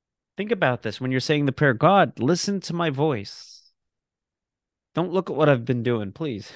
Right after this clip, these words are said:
<laughs> Look at who I am." Um,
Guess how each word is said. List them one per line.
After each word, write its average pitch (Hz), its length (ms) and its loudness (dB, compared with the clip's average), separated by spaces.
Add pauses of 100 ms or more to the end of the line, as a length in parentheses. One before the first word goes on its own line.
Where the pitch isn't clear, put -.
(120)
<laughs> - 1300 -16
Look 190 160 -6
at 180 80 -2
who 175 120 0
I 170 100 4
am." 151 300 0 (2750)
Um, 113 680 4